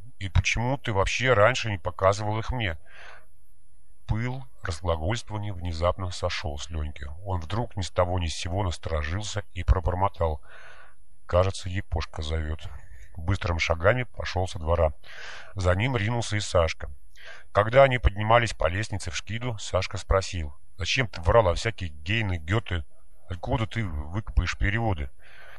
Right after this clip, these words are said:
Ленька не знал, зачем он врал. «Э, я н-, и не знал, откуда выкопать переводы».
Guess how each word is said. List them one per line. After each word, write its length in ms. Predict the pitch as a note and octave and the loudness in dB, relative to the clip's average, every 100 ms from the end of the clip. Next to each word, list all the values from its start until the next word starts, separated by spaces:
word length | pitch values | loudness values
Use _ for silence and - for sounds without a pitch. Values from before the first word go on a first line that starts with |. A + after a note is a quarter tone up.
| - - - - - | -10 -10 -10 -10 -4
Ленька 600 | F#2 G#2+ C#3 B2+ B2+ A2+ - | 2 4 4 2 2 2 -2
не 160 | A#2 A#2+ | -2 0
знал, 500 | A#2 B2 F#2+ D#2 - - | 0 2 2 0 -6 -6
зачем 400 | F#2 F#2 - F2+ | -4 -2 0 0
он 100 | F2+ | 0
врал. 360 | F#2 F2+ D#2+ - - - - - - | 4 4 2 -4 -10 -10 -10 -10 -8
«Э, 280 | G2 F#2+ G#2 | -4 -4 -2
я 220 | G#2 A#2+ | 2 2
н-, 220 | A#2 A#2 F#2+ G2+ | 2 -2 -6 -6
и 100 | A2 | -4
не 100 | A2+ | -2
знал, 320 | G#2+ B2+ A#2+ | 2 4 6
откуда 400 | G2+ - A#2 G2 | 4 0 -2 0
выкопать 480 | F#2+ - G2+ F#2+ - | 0 -2 0 0 2
переводы». 580 | F#2+ F2+ D#2+ D#2 D2 | 0 2 -2 -4 -4